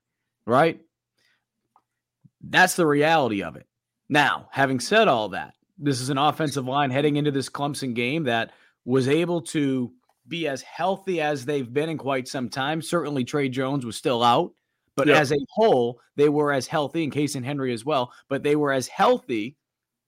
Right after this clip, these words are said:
Speaker 1: as they had been in quite some time.
Speaker 2: Mm-hmm.
Speaker 1: And they were able to develop a rapport over the last couple games of the season by being able to play with the same unit. Going up against Clemson, as we mentioned, heading into last week,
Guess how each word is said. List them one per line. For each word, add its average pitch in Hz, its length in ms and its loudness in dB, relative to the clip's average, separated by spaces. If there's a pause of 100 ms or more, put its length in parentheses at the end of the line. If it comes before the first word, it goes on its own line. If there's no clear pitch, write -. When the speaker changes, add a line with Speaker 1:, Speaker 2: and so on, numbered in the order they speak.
(360)
Speaker 1:
as 143 200 0
they 147 140 -2
had 135 260 -2
been 147 240 0
in 139 80 -4
quite 120 260 -6
some 127 160 -10
time. 110 400 -6 (520)
Speaker 2:
Mm-hmm. 139 260 -6
Speaker 1:
And 139 120 -4
they 143 120 6
were 143 180 0
able 143 440 -2
to 135 140 -8
develop 127 460 -2
a 123 60 -8
rapport 139 460 -2
over 127 100 -4
the 127 80 -4
last 123 260 -2
couple 208 260 -4
games 117 280 -4
of 110 80 -10
the 104 80 -8
season 107 480 -6 (600)
by 131 120 4
being 143 260 0
able 135 240 -4
to 123 100 -6
play 123 440 -8
with 113 160 -14
the - 80 -20
same 113 260 -10
unit. 135 300 -4 (1400)
Going 185 260 6
up 180 80 4
against 160 320 0
Clemson, 139 400 -2
as 120 140 -2
we 147 80 0
mentioned, 143 480 -4
heading 131 300 -2
into 151 160 0
last 101 340 -2
week, 73 300 -14